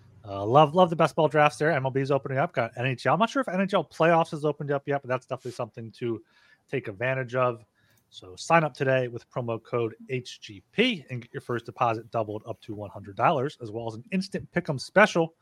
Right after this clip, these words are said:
Visit underdog fantasy dot com or find them in the App Store. And don't forget to register with the promo code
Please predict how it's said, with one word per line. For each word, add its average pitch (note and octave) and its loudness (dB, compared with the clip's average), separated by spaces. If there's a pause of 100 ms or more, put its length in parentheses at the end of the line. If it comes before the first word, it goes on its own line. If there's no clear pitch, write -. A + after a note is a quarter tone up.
(500)
Visit C3+ -4
underdog C3+ 0
fantasy B2+ -6
dot A#2+ -4
com C3 -2
or A2+ -10
find B2 -6
them A#2 -8
in G#2+ -16
the G#2 -10
App C#3 -4
Store. A2 -6
And G2+ -12
don't C#3+ -2
forget D3+ -4
to C#3 -8
register C#3+ -2
with B2+ -8
the C3 -6
promo C#3+ 0
code C#3+ 4